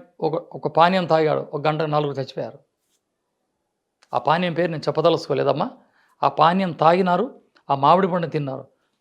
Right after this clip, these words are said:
కింద పడిపోయాడు. ఇంకోటి తిన్నాడు వాడు. ముగ్గురు డ్యాగ్ని తీసుకెళ్ళి వాళ్ళు పోస్ట్ మార్టం చేస్తే ఒక పానీయం, ఒక కూల్ డ్రింక్ తాగి మామిడి పండు తిన్నారు కాబట్టి ఇది పాయిజన్, ఫుడ్ పాయిజన్ అయ్యింది.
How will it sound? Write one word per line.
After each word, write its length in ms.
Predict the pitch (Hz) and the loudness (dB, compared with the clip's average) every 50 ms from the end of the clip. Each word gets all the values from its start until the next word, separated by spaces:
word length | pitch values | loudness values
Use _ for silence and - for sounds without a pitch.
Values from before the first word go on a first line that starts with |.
| _ - | _ -4
కింద 140 | 208 202 | 0 2
పడిపోయాడు. 480 | 208 190 175 165 156 147 147 139 139 147 | 2 2 2 0 -2 -2 -4 -8 -8 -10
ఇంకోటి 380 | 180 185 190 208 214 214 208 208 | -6 -2 0 4 6 6 6 4
తిన్నాడు 320 | 202 180 156 143 135 139 | 2 0 -2 -2 -2 2
వాడు. 260 | 147 175 175 165 143 | 4 4 4 4 2
ముగ్గురు 540 | 165 165 180 202 190 220 214 - - - - _ _ _ _ _ _ _ _ _ _ _ _ _ _ _ _ _ _ _ _ _ _ | -2 -4 -4 -4 -2 -4 -6 -6 -8 -10 -14 _ _ _ _ _ _ _ _ _ _ _ _ _ _ _ _ _ _ _ _ _ _
డ్యాగ్ని 380 | 139 135 165 180 202 202 233 202 | 0 6 8 8 8 6 4 0
తీసుకెళ్ళి 320 | 180 190 170 175 196 180 | 0 -2 0 0 2 4
వాళ్ళు 460 | 175 165 160 143 135 131 127 127 143 - _ _ _ _ _ _ _ _ _ _ _ _ _ _ _ _ _ _ _ _ _ - | 4 4 4 2 0 -4 -8 -10 -16 -20 _ _ _ _ _ _ _ _ _ _ _ _ _ _ _ _ _ _ _ _ _ -2
పోస్ట్ 220 | 185 190 190 - | 0 0 0 0
మార్టం 260 | 196 190 160 156 156 131 - | 0 0 0 -2 -4 -2 0
చేస్తే 380 | 165 156 151 - 254 269 - - _ _ _ _ _ _ _ _ _ _ - | 0 0 0 -2 -6 -6 -6 -12 _ _ _ _ _ _ _ _ _ _ -6
ఒక 140 | 160 156 156 | -4 -4 -4
పానీయం, 460 | - - 160 175 180 190 175 135 123 - _ _ _ _ _ _ | 0 2 2 4 4 2 -2 -4 -6 -10 _ _ _ _ _ _
ఒక 160 | 151 160 156 | -4 -2 -2
కూల్ 280 | 165 147 - 196 220 214 | -2 -2 0 2 2 2
డ్రింక్ 200 | 208 214 196 170 | 2 0 0 0
తాగి 240 | 185 175 170 160 170 | -2 -2 -2 -2 -2
మామిడి 360 | 156 156 165 180 185 190 180 | 2 6 6 6 6 6 4
పండు 200 | 160 180 180 170 | 2 0 0 0
తిన్నారు 300 | - - 170 160 156 147 | -2 -2 -2 -2 -2 0
కాబట్టి 360 | - 156 156 156 160 160 196 | 2 2 2 2 2 0 0
ఇది 120 | 185 147 143 | -2 -2 -4
పాయిజన్, 500 | - - 151 156 170 160 156 156 - - - _ _ _ _ _ _ | -4 0 2 2 2 2 0 -2 -4 -6 -12 _ _ _ _ _ _
ఫుడ్ 200 | - 196 202 196 - - | -6 -4 -4 -4 -2 0
పాయిజన్ 300 | 180 175 170 151 165 160 | 2 2 4 2 0 -2
అయ్యింది. 360 | 151 143 131 - - 131 135 | -4 -4 -6 -6 -10 -14 -20